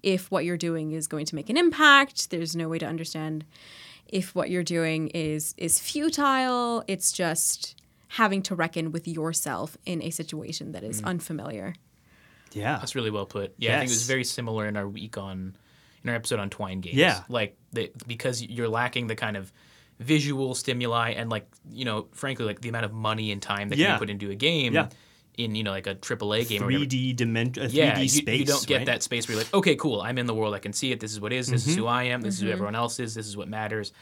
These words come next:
Speaker 3: Um, and you kinda have to make up that for yourself. Uh, you have to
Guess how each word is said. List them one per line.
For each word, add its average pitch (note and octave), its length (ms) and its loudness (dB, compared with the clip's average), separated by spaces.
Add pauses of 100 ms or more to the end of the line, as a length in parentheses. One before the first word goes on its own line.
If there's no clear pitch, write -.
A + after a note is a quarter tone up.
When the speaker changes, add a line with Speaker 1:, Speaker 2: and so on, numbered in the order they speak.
(260)
Speaker 3:
Um, G2 280 0
and G#2+ 100 -2
you A2 80 -4
kinda G#2+ 200 -6
have G#2 100 -8
to F#2+ 80 -6
make G#2 320 -4
up G#2+ 180 -4
that F2+ 320 -10
for - 120 -10
yourself. G2 640 -2
Uh, F2+ 320 -8 (100)
you G2 80 -8
have G#2 140 -8
to F#2+ 180 -8